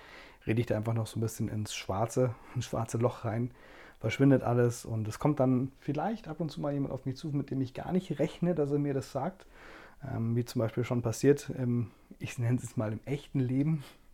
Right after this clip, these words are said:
dass ein Freund, äh, kam, hat gemeint, „Hey, Mister Podcast, wie geht's denn so? Was machen die Folgen? Und was ist, was wird die nächste Folge von dir, die du da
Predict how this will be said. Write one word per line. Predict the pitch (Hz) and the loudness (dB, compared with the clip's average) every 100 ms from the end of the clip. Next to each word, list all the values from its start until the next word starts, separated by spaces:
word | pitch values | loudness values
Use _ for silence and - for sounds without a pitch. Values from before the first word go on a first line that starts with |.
| - - - - - | -20 -20 -20 -18 -10
dass | 104 - | -10 -8
ein | 110 104 | -8 -8
Freund, | 98 - 120 120 - | -6 -2 -2 -2 -4
äh, | 117 | -6
kam, | 113 117 120 | -2 -2 -2
hat | 107 | -2
gemeint, | 113 113 | -4 0
„Hey, | 185 233 226 214 | 2 6 8 8
Mister | 185 170 143 | 4 2 -2
Podcast, | - 160 - - 160 156 160 - | 0 0 0 2 4 4 0 -4
wie | 147 | -2
geht's | 151 156 - | 0 -2 -2
denn | 156 | -4
so? | 147 160 160 160 | 0 2 2 2
Was | 143 139 | 0 -2
machen | 139 160 151 | -4 -2 -2
die | 143 | -4
Folgen? | - 131 151 147 143 | -4 -2 0 0 -2
Und | 139 135 | -2 -4
was | 123 | -4
ist, | 143 135 | -4 -2
was | 160 - | -2 0
wird | 202 208 | -2 4
die | 202 | 6
nächste | 214 - | 6 4
Folge | 180 220 214 175 | 4 4 6 4
von | 156 | 4
dir, | 147 151 | 2 2
die | 147 | 4
du | 151 | 2
da | 143 | 2